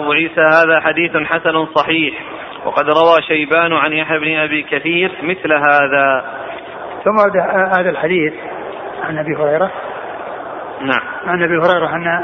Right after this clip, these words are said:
Speaker 2: النبي صلى الله عليه وسلم، وهذا كان في خطبة خطبها في الحج، وكان أبو شاه رجل يعني، آه، سمع الخطبة وقال: "اكتبوا لي يا رسول الله"،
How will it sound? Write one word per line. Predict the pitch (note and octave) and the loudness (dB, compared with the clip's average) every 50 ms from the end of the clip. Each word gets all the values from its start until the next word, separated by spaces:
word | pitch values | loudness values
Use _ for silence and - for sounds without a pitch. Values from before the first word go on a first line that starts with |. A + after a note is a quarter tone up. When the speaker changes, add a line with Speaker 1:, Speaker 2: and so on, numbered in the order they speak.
| - | -4
Speaker 2:
النبي | E3+ F3+ E3+ F3 E3 E3+ | -6 -6 -4 -4 -4 -4
صلى | D#3+ E3 | -4 -4
الله | D#3+ D#3+ D#3 - | -4 -4 -2 -2
عليه | F#3 E3+ | -2 -2
وسلم، | D#3 D#3 D#3+ F#3 - - - - - - - - - - - - - - - | 0 -2 -4 -4 -8 -12 -12 -12 -12 -14 -14 -14 -14 -14 -14 -12 -12 -10 -8
وهذا | - D3 E3+ E3 E3+ | -4 -2 -2 -2 -2
كان | D#3+ - E3+ E3 | -2 -2 -2 -2
في | D3+ - D#3 D3+ D3+ E3 - | -2 -2 -2 0 0 0 0
خطبة | - - G#3+ - F3 D#3 | 0 0 -2 0 0 0
خطبها | - - F#3 - F3 E3 E3 D#3 C#3 D3+ D3+ | 0 0 -2 -2 0 0 0 2 2 2 0
في | C#3+ - D#3 E3+ D#3 | 2 0 0 0 0
الحج، | D3+ C#3 - F#3 F#3 - - - - - - - - - - - - - - - - - - - - | -2 -2 -2 -4 -4 -6 -10 -14 -14 -12 -12 -12 -12 -12 -12 -12 -12 -12 -12 -12 -12 -12 -12 -8 -6
وكان | D3+ D3 - F#3 F3+ F3 | -6 -2 0 0 0 2
أبو | E3+ E3 D#3 D#3+ D#3 | 0 0 0 0 -2
شاه | C#3+ - F#3+ F#3 E3 D3 D3+ F3+ | 2 2 2 2 2 2 0 0
رجل | F3+ - E3 D#3+ D#3 B2+ A2 - - - - - - - - - - - - - - - | 0 2 0 0 0 -2 -6 -10 -10 -10 -12 -12 -12 -12 -12 -12 -12 -12 -12 -12 -10 -8
يعني، | - - D#3+ E3 D#3+ D#3 D#3 F3 F3 | -6 -6 -4 -2 -2 -2 0 0 2
آه، | F3+ E3 E3 D#3+ D#3 D#3 D3+ D3 D3 C#3+ C#3+ C#3 - - - - | 2 2 2 2 4 4 2 2 0 -2 -4 -6 -8 -8 -4 -2
سمع | G3 G3+ F#3+ E3 D3 | 0 0 2 0 0
الخطبة | D#3 - - G3+ - - E3+ E3+ E3 - - - - - - - - - - - - - - | -2 0 -2 -4 0 2 0 0 0 -4 -10 -12 -12 -12 -12 -10 -10 -12 -12 -12 -12 -4 0
وقال: | - F#3 - - F#3+ F3+ F3 | 0 2 4 4 2 4 4
"اكتبوا | F3 F#3+ G3+ G3 - - A3 A3 G#3+ F#3+ | 4 2 2 0 0 0 4 6 6 6
لي | F3 E3 | 6 4
يا | D#3+ D#3+ | 2 2
رسول | D#3+ D3+ - F3 D#3+ | 0 -2 0 0 0
الله"، | D#3 D#3+ D#3 D3+ C#3+ | 2 2 2 2 0